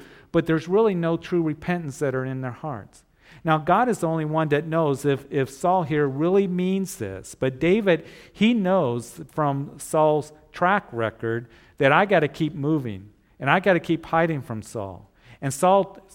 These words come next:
talks a good spiritual talk here, but he probably really doesn't mean it. Did Saul really believe that David was gonna take the kingdom and, and his kingdom was going to,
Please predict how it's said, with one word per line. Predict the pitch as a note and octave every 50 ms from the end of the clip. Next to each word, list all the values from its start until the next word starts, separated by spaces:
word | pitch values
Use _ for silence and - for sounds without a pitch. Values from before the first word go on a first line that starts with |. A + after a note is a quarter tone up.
| _ -
talks | F3 E3+ D#3+ - -
a | C#3+
good | C3 D#3 F3+ F#3+ F#3 -
spiritual | - - - - - - F#3 G3+ G#3+ G3 G3+ - F#3 E3
talk | F3+ - - F3+ F#3 E3+ E3+ -
here, | - B2+ A#2 G#2 G2 F#2 F#2+ G#2+ - _ _ _ _ _ _ _ _ -
but | C#3 C3
he | C3+
probably | C3+ - F3+ F3+ F3 F3 D#3+ C#3+ C#3 C3+ B2+
really | B2 C3 C3+ C3+ C3 A#2+
doesn't | A#2+ A#2+ A2+ A2 A2+ A#2 C#3
mean | A#2+ A#2 A#2+ G#2+
it. | G2+ F#2 - - _ _ _ _ _ _ - - -
Did | E3 D#3+
Saul | - - G3 F#3+ G#3+ G#3 F#3+
really | E3 E3 F3+ G3 G#3 G#3+ G#3 G3 F3 D#3+ G#3+ - - - _ _ _ _ _ _ -
believe | D3 C#3+ D3+ D#3+ E3+ F#3 F#3+ D#3+
that | D3 C3+ B2+
David | D3+ D3+ E3 E3 F3 E3
was | D3+ C#3 C#3
gonna | D#3+ D3 D3 C#3+
take | D3 - F3 E3+ E3+ E3+ -
the | E3+
kingdom | D#3+ - - F3 E3+ E3+ E3 E3+ F3 F#3+ F#3+ D#3+
and, | B2+ A2+ G#2+ - - - _ _ _ -
and | C#3 C3 B2+ C3 B2+
his | G#2 C#3 D3+ C#3+ D3
kingdom | - - E3 E3 E3 D#3+ E3 D#3+ D#3+ D3+ D3+ - - _ _
was | C#3 C#3 C3 C3+
going | - D3+ C#3+ C#3+ C#3 C#3
to, | C#3 - D3 C3+ C3 B2+ B2 B2